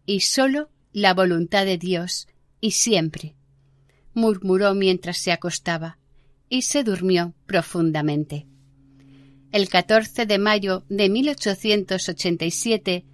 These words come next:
empezó la cuenta atrás de su gobierno en el instituto. Poco después de terminar la congregación general,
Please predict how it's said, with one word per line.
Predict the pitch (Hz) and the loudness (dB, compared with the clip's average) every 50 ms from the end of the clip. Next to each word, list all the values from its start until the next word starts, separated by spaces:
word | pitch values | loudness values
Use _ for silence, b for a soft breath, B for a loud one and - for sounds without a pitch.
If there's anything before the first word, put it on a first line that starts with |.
| b b b b b b b b | b b b b b b b b
empezó | 208 208 202 180 - 185 185 - - 240 233 | 4 4 4 4 2 0 0 2 2 2 2
la | 226 208 196 196 | 4 2 0 0
cuenta | - 254 247 233 233 - - 185 | 0 0 0 0 0 2 2 2
atrás | 180 - - - 226 233 226 - - - - | 2 0 0 -2 -2 -2 -2 -4 -10 -12 -8
de | 190 180 196 | -4 -2 -2
su | 196 - 208 185 | -2 -2 -4 -2
gobierno | 170 175 165 170 202 220 233 233 240 233 233 226 | -2 -2 -2 0 0 -2 -2 -2 -2 -2 0 0
en | 220 214 | 0 0
el | 214 208 202 | 0 0 0
instituto. | 208 202 - - - 190 180 - 156 151 - - 151 147 - - - - - - - - - - - - - - - - - - - - - - - - - - - - - - - - b b b b b b b b b b b b b b b b b b b _ _ _ - | 0 -2 -4 -4 -6 -6 -4 -4 -6 -6 -6 -8 -12 -12 -12 -20 -20 -20 -20 -20 -20 -20 -20 -20 -20 -20 -20 -20 -20 -20 -20 -20 -20 -20 -20 -20 -20 -20 -20 -20 -20 -20 -20 -20 -20 -20 b b b b b b b b b b b b b b b b b b b _ _ _ 0
Poco | 202 208 - - 220 | 0 0 4 4 4
después | 208 214 214 - - - - 240 254 240 - | 4 4 2 -2 -2 -2 -2 -2 -2 0 -2
de | 240 226 | -4 -2
terminar | - 214 208 196 202 196 190 208 226 247 226 233 | 0 -2 0 0 0 0 2 2 0 -2 -2 -2
la | 233 214 202 | -4 -4 -2
congregación | - 196 185 185 180 180 180 165 156 170 - - 240 226 214 214 | -2 0 0 0 0 0 -2 -4 -4 -8 -6 -4 -2 -2 -2 -2
general, | 208 190 226 196 185 185 185 214 226 226 226 | -2 -2 0 0 0 0 0 0 0 0 -2